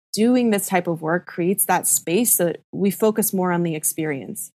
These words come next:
right? How is this an experience I want or an experience I am jo-, I'm enjoying? Um, because it's then outside of you and you are allowed to just be yourself. You know, I think with perfectionism, w-, especially when we look at control,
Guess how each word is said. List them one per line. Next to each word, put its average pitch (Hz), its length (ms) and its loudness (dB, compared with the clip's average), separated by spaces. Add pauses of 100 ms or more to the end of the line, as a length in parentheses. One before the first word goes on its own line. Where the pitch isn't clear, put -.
(160)
right? 185 200 0
How 196 180 2
is 240 100 2
this 233 160 0
an 226 60 2
experience 170 720 -2
I 165 140 -2
want 147 420 -6
or 175 100 -2
an 170 60 -2
experience 175 640 -2
I 170 80 -6
am 160 180 -4
jo-, - 260 -10
I'm 160 160 -2
enjoying? 156 640 -6 (560)
Um, 170 400 -4
because 175 480 0 (300)
it's 175 200 -2
then 170 340 -2
outside 175 360 -2
of - 120 -8
you - 260 -6
and 175 220 0
you 190 200 4
are 160 140 -2
allowed 151 280 -4
to - 100 -14
just - 220 -10
be 160 280 -8 (160)
yourself. - 540 -4 (240)
You 196 60 0
know, 185 80 4
I 180 60 2
think 220 180 2
with 208 120 -2
perfectionism, 175 520 -2
w-, 170 280 -2
especially 170 420 -2
when 165 160 -4
we 160 100 -4
look 160 180 -6
at 147 140 -10
control, 170 640 -2